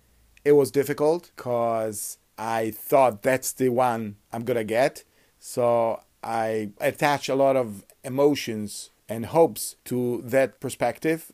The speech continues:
And once it didn't work out, I, I became a little despondent and it was hard.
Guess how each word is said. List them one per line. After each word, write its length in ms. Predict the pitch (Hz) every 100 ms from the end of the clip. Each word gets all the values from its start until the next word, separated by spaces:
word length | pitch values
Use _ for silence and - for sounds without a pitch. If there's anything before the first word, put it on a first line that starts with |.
| _
And 380 | 131 123 123 131
once 300 | 139 135 143
it 100 | 120
didn't 300 | 143 143 143
work 240 | 151 156
out, 360 | 185 156 - - -
I, 120 | 127 120
I 320 | 131 127 123
became 520 | 107 - 127 170 135
a 40 |
little 240 | 123 123 113
despondent 680 | 107 - - 143 123 104 101
and 200 | 127 131
it 80 |
was 180 | 123 123
hard. 400 | - 117 87 -